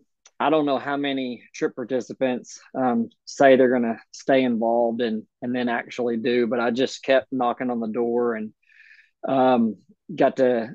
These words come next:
got to go a couple more times and then, and then joined the team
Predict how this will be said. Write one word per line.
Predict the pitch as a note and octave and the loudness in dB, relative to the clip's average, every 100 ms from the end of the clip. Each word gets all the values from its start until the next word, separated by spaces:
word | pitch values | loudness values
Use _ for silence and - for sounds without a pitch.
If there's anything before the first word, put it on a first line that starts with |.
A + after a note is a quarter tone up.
| - | -6
got | D3 | -4
to | D3 | 0
go | C#3 D3+ | 2 2
a | |
couple | C3 D#3 C#3+ | 2 -2 -2
more | C#3+ C#3+ | -2 -2
times | C3+ C3 C3 C3 B2 | -4 -6 -4 -6 -6
and | A#2 | -8
then, | A#2+ A#2 G#2 | -6 -6 -6
and | B2+ A#2+ | -4 -2
then | A#2 | -2
joined | A2+ B2 A#2+ | 0 0 0
the | A#2 | -2
team | - A#2+ B2 A#2 A2 | -4 -4 -2 -4 -6